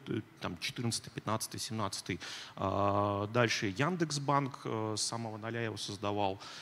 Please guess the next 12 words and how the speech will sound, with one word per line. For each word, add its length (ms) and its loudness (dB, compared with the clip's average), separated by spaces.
Э, 220 -4
участвовал 480 4
в 20 -2
создании, 380 0
извините, 340 0
команды-то 400 -2
большие. 380 0
А, 240 4
далее, 600 8
э, 920 8
опыт 360 8
работы 560 8